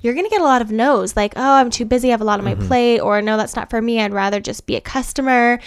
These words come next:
Speaker 1: You're gonna get at least ten
Speaker 2: Yeah.
Speaker 1: no's per yes. And I've been doing this for, I feel like it's gonna be three years this No-, this November.
Speaker 2: Yeah.
Speaker 1: It'll be three years later this year. If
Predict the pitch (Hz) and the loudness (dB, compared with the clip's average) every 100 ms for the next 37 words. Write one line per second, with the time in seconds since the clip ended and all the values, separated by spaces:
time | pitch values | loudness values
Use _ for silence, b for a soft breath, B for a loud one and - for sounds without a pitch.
0 | B B B 262 311 302 262 240 226 - | B B B -4 -2 0 4 6 6 2
1 | B B - - 285 320 - - - 269 | B B -8 -6 -2 -2 -2 -4 -4 -2
2 | 262 254 247 - - 233 202 208 - - | 2 4 4 0 -2 0 2 2 2 -6
3 | - - B B B 247 240 226 220 214 | -12 -16 B B B 0 2 2 2 -2
4 | - 240 302 311 294 247 254 269 208 214 | -4 -6 -4 -4 -2 0 0 -2 -4 -6
5 | - - 226 214 208 - - 247 233 - | -10 -6 -2 0 -2 -6 -8 -8 -8 -8
6 | 349 480 - - - 247 247 233 - - | -6 -4 -4 -6 -6 -8 -4 -6 -6 -14
7 | - 220 240 277 294 277 - 226 233 226 | -10 -4 -2 0 -2 -2 -4 -4 -2 -4
8 | 196 240 208 233 - 226 196 208 104 - | -6 -6 -2 0 0 -4 -2 -2 -4 -8
9 | - 104 117 B B B 254 277 - - | -4 -2 -2 B B B -2 -2 -2 -4
10 | 262 269 262 226 220 214 220 214 214 226 | 0 2 2 2 2 2 2 0 -2 -2
11 | 196 208 B B B B B B B B | -4 -6 B B B B B B B B
12 | - 233 | -4 -4